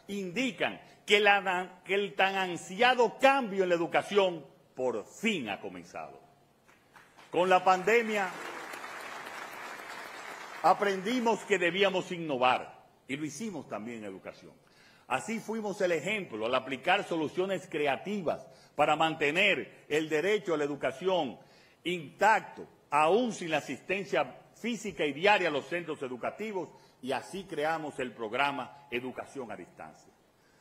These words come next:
Aprendimos con esto que innovar en los procesos educativos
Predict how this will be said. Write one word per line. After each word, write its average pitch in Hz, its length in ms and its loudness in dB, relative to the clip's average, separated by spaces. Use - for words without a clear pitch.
Aprendimos 175 720 -2
con 175 220 -6
esto 196 300 -4
que 175 80 -4
innovar 175 460 2
en 185 100 -4
los 160 100 -2
procesos 170 500 -8
educativos 139 640 -8